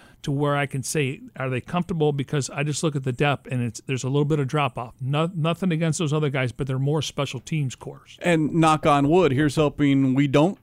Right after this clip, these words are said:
Speaker 2: need to see that depth at inside linebacker. Collins and Simmons, three down linebackers, they never come off the field, or if they are, it's for a snap or two, and that depth, you need it. You need to be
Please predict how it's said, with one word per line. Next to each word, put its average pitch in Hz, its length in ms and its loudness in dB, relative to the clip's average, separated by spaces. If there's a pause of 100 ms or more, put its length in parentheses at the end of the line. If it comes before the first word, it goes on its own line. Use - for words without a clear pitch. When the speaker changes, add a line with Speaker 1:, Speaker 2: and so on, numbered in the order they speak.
Speaker 2:
need 127 300 2
to 120 80 -2
see 127 520 0
that 131 320 0
depth 123 320 0
at 139 140 0
inside 123 440 0
linebacker. 117 680 -2
Collins 147 560 0
and 139 180 0
Simmons, 135 480 0
three 147 300 2
down 139 260 2
linebackers, 139 680 0
they 135 160 2
never 139 240 0
come 143 180 0
off 135 220 0
the 127 100 -4
field, 143 340 2
or 127 160 2
if 120 120 -4
they 131 100 0
are, 135 300 2
it's 127 120 -4
for 131 220 0
a 120 60 0
snap 131 480 -2
or 127 240 0
two, 156 480 0
and 139 360 -2
that 135 280 0
depth, 143 480 0 (140)
you 127 140 0
need 147 260 4
it. 160 280 -2
You 139 120 0
need 156 200 2
to 131 80 -2
be - 60 -20